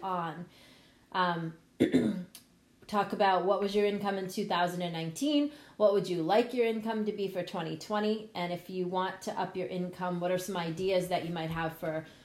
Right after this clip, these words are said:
new revenue streams for yourself? So side hustles, you know, there's a million and one things you can do to make extra income.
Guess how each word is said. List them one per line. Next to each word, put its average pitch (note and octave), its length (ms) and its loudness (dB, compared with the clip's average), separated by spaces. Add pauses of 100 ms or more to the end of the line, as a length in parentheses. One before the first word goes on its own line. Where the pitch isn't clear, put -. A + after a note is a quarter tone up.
(140)
new G3+ 260 2
revenue F#3 400 2
streams D#3+ 460 -6
for D#3 100 -8
yourself? B2+ 500 -6
So D3 320 -2
side G3 420 2
hustles, F#3 760 0
you F3+ 80 -4
know, E3+ 120 -2
there's D#3+ 200 -2
a E3 40 -2
million F#3+ 380 -2
and F3+ 140 -2
one F3 200 -2
things E3+ 220 -6
you E3 100 -6
can E3 120 -4
do E3 120 -4
to D#3+ 100 -4
make D#3 200 -6
extra - 340 -10
income. F#3 640 -4